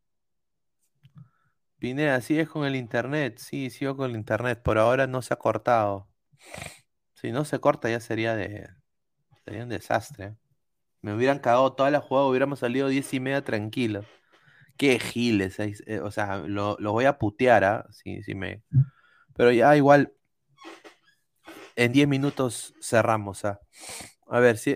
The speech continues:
si, eh, César Maturrano dice, Pineda, ¿estás de acuerdo que otro peruano vaya más a Boca? Porque querían a Yotún, Cueva, Galese y era humo.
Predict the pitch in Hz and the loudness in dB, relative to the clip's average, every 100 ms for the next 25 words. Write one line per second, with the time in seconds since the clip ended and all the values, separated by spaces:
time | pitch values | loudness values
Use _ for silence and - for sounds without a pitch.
0 | 127 113 - - 120 113 151 147 151 143 | -4 -6 -4 0 0 2 2 8 8 6
1 | 127 123 131 131 113 113 123 107 110 98 | 0 4 6 6 4 0 0 -2 -4 -6
2 | - _ _ _ _ _ _ - 131 147 | -10 _ _ _ _ _ _ -2 2 6
3 | 143 123 - 151 151 151 147 156 - 131 | 8 6 6 6 6 6 6 6 2 2
4 | 120 139 147 127 123 135 135 131 131 131 | 2 4 2 2 2 2 2 2 2 0
5 | 131 123 123 127 147 180 - 117 110 - | 2 4 4 2 0 -2 -4 -4 -2 -4
6 | 110 110 117 127 131 107 104 - 143 135 | -4 -2 -2 -2 0 0 0 0 -2 0
7 | 123 127 135 110 110 127 131 139 123 113 | 2 4 4 0 0 -2 -4 -6 -4 0
8 | 113 110 113 98 95 | 2 2 -2 -6 -12